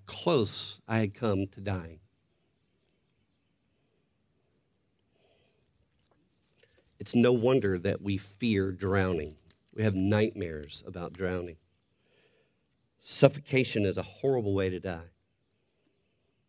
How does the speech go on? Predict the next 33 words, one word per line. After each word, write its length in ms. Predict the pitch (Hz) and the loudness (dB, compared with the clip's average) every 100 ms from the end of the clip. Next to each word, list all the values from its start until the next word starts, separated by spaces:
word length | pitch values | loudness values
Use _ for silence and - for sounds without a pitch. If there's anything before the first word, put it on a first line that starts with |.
| _ | _
You 100 | 101 | -12
can't 280 | 104 135 135 | 2 2 2
cry 260 | - 120 | -2 0
for 160 | 117 101 | 0 0
help 320 | 95 95 92 | -2 -2 0
underwater. 600 | 95 95 92 92 107 139 - _ _ _ _ _ _ _ _ _ _ _ | -2 0 0 0 0 -2 -6 _ _ _ _ _ _ _ _ _ _ _
Despite 360 | 104 - 123 120 | -4 2 4 6
all 160 | 123 | 6
your 160 | 127 117 | 6 4
efforts, 400 | 117 113 110 - | 2 0 -6 -6
you 140 | 117 110 | 0 2
have 220 | 139 131 | 2 2
no 160 | 117 | 2
power 440 | 107 - 110 107 101 | 0 -2 -2 0 0
to 100 | 101 | -2
save 360 | - 104 104 | -2 0 -2
yourself. 460 | 101 98 113 113 139 - _ | -4 -6 -2 -2 -2 -8 _
Panic 460 | - 139 139 139 | 0 2 2 0
and 80 | 117 | 0
desperation 760 | 113 127 - 117 131 123 120 113 - - | 0 -2 -2 0 0 0 -2 -2 -6 -20
fill 300 | _ 160 160 | _ 2 4
your 160 | 139 120 | 6 4
heart 300 | 131 143 127 | 2 2 2
as 100 | 110 | 0
the 120 | 107 | -2
water 440 | 104 117 147 120 | 2 4 4 2
pushes 440 | 104 - 156 143 110 | -2 -2 0 0 2
the 120 | 107 | 2
air 300 | 107 139 117 | 4 2 2
out 120 | 104 | 0
of 120 | 95 | -4
your 120 | 87 92 | -6 -4
lungs. 540 | 110 117 104 101 _ | -2 0 -2 -8 _